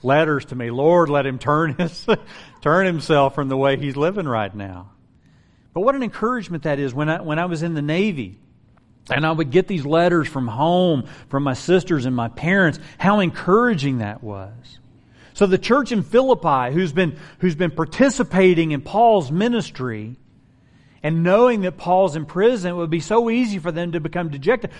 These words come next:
But they don't. They receive a letter from their church father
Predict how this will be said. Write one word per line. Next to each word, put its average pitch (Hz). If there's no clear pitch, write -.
But 180
they 202
don't. 233
They 190
receive 190
a 208
letter 214
from 175
their 170
church 254
father 214